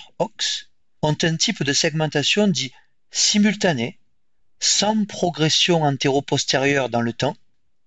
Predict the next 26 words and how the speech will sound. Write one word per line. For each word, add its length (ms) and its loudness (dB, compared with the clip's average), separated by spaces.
tous 140 0
les 100 2
segments 520 0
se 160 -2
mettant 280 0
en 120 0
place 340 0
en 100 4
même 240 2
temps 220 -2
au 100 4
début 360 -2
de 120 0
l'embryogenèse. 760 0
Mais 360 0
chez 180 -2
la 80 -4
plupart 500 -4
des 180 -6
insectes, 440 -2
par 140 -4
exemple 500 0
chez 180 0
le 80 0
coléoptère 840 0
Tribolium 720 0